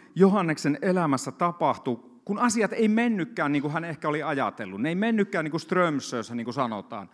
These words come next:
niin hän tulee sellaiseen päätelmään, että oliks tää sittenkin kaikki vaan jotain mun niin kuin toiveajattelua, jotain mun omia kuvitelmia.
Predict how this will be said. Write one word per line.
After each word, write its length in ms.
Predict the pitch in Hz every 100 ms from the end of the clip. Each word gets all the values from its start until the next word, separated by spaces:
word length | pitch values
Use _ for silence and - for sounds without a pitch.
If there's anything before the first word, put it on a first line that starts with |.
| _ _ _ _ _ _ _ _ _ _ _ _ _ _
niin 140 | 143 170
hän 200 | 185 160 -
tulee 260 | - 202 185
sellaiseen 520 | 180 220 196 175 156
päätelmään, 680 | 139 190 175 156 131 135 127
että 200 | - - - _ _
oliks 320 | - 220 202 -
tää 200 | 196 151
sittenkin 640 | - 226 226 160 135 -
kaikki 440 | 170 165 - 131
vaan 160 | 127 123
jotain 300 | 127 139 127
mun 200 | 131 131
niin 100 | 123
kuin 220 | 127 117 - - - _ _
toiveajattelua, 1040 | - 156 139 123 - 135 123 110 - 117 117
jotain 240 | 120 131
mun 120 | 123 135
omia 320 | 147 143 117
kuvitelmia. 840 | - 135 123 107 98 95 92 98